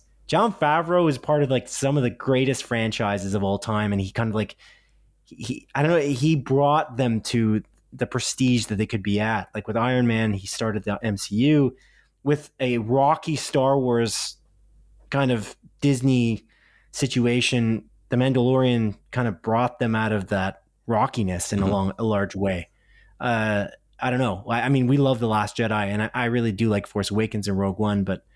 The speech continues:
Speaker 2: Mm-hmm.
Speaker 1: there's some that don't love certain, certain movies in this, this, this series
Speaker 2: Yeah.
Speaker 1: that Di-,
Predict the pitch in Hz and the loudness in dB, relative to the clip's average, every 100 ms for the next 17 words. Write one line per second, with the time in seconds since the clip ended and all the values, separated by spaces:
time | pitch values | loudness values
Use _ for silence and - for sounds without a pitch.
0 | - 87 90 113 135 123 110 98 - 107 | -10 -4 -2 0 0 2 2 -2 -2 -4
1 | - 107 107 101 90 - _ _ _ _ | -4 -2 0 -2 -4 -16 _ _ _ _
2 | _ _ - - 120 110 98 - _ _ | _ _ -6 -2 0 2 0 -2 _ _
3 | _ _ _ - - - - - _ - | _ _ _ -20 -20 -20 -20 -20 _ -2
4 | 190 180 180 233 156 131 123 113 104 - | 2 4 6 4 4 2 0 0 0 -4
5 | - _ _ _ _ _ _ _ - 113 | -8 _ _ _ _ _ _ _ -6 -4
6 | - - 113 - 135 143 107 87 - - | -4 -6 -6 -2 0 2 2 -2 -2 -2
7 | 135 107 120 117 | -2 0 0 -2